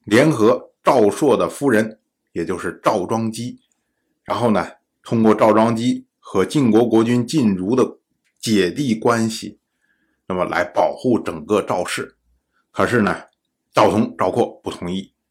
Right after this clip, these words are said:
于是呢，将赵婴齐驱逐。那么如今呢，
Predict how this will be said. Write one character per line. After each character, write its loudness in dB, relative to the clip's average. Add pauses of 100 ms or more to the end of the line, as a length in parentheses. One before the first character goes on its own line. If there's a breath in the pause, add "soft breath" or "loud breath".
(160)
于 -4
是 -4
呢， -6 (140)
将 -8
赵 -2
婴 -4
齐 -12
驱 -8
逐。 -18 (720)
那 -2
么 0
如 2
今 0
呢， 0